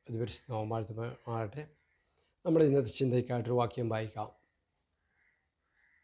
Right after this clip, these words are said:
ഉൽപ്പത്തി പുസ്തകം മുപ്പത്തിയേഴിൻ്റെ മൂന്നാം വാക്യം വായിക്കാം. യോസഫ്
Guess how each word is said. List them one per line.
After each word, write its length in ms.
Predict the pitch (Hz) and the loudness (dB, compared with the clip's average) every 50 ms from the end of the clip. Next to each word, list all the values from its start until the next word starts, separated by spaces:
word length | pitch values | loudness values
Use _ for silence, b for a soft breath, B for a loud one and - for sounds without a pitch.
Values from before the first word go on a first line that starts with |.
| _ _ _ _ _ _ _ - | _ _ _ _ _ _ _ -6
ഉൽപ്പത്തി 300 | 170 160 - 185 - 151 | -4 -2 -2 -2 -2 0
പുസ്തകം 460 | - 143 117 - 135 123 117 117 113 113 - _ _ _ _ _ _ _ _ _ _ _ _ _ | 2 2 2 4 4 4 2 2 0 -4 -8 _ _ _ _ _ _ _ _ _ _ _ _ _
മുപ്പത്തിയേഴിൻ്റെ 760 | - 143 - - 156 - 165 147 135 127 120 113 107 113 113 113 - - - _ _ _ _ _ _ _ _ _ _ _ _ _ _ _ _ - | -8 -4 -2 0 2 4 6 6 6 6 4 2 0 -2 -4 -4 -6 -10 -18 _ _ _ _ _ _ _ _ _ _ _ _ _ _ _ _ -2
മൂന്നാം 340 | 147 135 156 156 147 135 | 2 4 6 6 6 6
വാക്യം 300 | 127 123 117 - 131 120 | 6 4 2 0 -4 -2
വായിക്കാം. 380 | 117 113 113 113 110 110 107 107 - _ _ _ _ _ _ _ _ _ _ _ _ _ _ _ _ _ _ _ _ _ _ _ _ _ _ _ _ _ _ _ _ _ _ _ _ _ _ _ _ _ _ _ _ _ _ _ _ _ _ _ _ _ _ _ _ _ _ _ _ _ _ _ _ _ _ _ _ _ _ _ _ _ - | -2 -2 -2 -2 -4 -8 -10 -10 -12 _ _ _ _ _ _ _ _ _ _ _ _ _ _ _ _ _ _ _ _ _ _ _ _ _ _ _ _ _ _ _ _ _ _ _ _ _ _ _ _ _ _ _ _ _ _ _ _ _ _ _ _ _ _ _ _ _ _ _ _ _ _ _ _ _ _ _ _ _ _ _ _ _ 4
യോസഫ് 640 | 175 151 165 196 185 - 202 190 - - 165 151 | 8 10 10 10 12 12 10 10 10 8 8 8